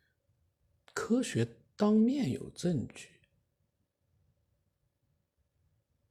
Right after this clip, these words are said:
反正意思他就说是不光是因为科学有证据哦，科学上面，上面啊有证据。可能我比较愚笨啊，写错一个字我就要想半天。然后他说啊，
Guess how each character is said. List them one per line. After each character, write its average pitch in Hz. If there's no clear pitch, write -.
反 123
正 165
意 185
思 -
他 131
就 135
说 139
是 135
不 143
光 147
是 135
因 131
为 127
科 175
学 131
有 117
证 139
据 95
哦， -
科 -
学 123
上 123
面， 101
上 -
面 -
啊 -
有 -
证 -
据。 -
可 -
能 127
我 123
比 127
较 120
愚 113
笨 135
啊， 110
写 -
错 151
一 -
个 156
字 -
我 110
就 120
要 120
想 -
半 113
天。 -
然 131
后 135
他 131
说 139
啊， -